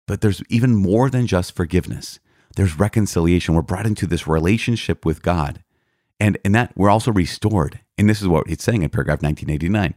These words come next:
Justification, that original movement, is not only the remission of sins, but also sanctification and renewal of the interior person, the interior man, it says here.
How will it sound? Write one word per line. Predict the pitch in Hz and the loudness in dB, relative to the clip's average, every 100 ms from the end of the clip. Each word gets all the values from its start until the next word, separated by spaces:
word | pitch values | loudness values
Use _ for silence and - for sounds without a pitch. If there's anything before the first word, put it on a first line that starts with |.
| - - | -10 -14
Justification, | - 78 - 110 147 104 98 | -4 -2 -2 0 0 0 -2
that | 73 | -4
original | 76 82 147 87 71 - | 0 0 2 0 0 -2
movement, | - 82 - 78 - - - - | 0 0 2 -2 -4 -14 -20 -8
is | 85 | 0
not | 95 | 0
only | - 107 101 95 | 2 2 2 0
the | - 73 | 0 0
remission | 78 80 76 | 0 0 -2
of | 71 | -4
sins, | - 117 92 - - | -2 0 -2 -6 -12
but | - | -2
also | 95 127 - 73 80 - _ | 0 0 0 -2 -2 -8 _
sanctification | - 82 69 76 165 - - - | -4 -4 -2 0 0 0 -6 -4
and | 82 | 0
renewal | 85 87 90 | 4 4 4
of | 87 | 2
the | 85 | 0
interior | 82 - 82 73 73 | -2 -2 -2 -2 -2
person, | - 104 - 85 | -4 -6 -8 -8
the | 78 | -6
interior | 73 78 73 | -4 -2 0
man, | 80 87 71 | 0 0 -2
it | 60 | -6
says | 71 | -8
here. | 69 69 | -6 -8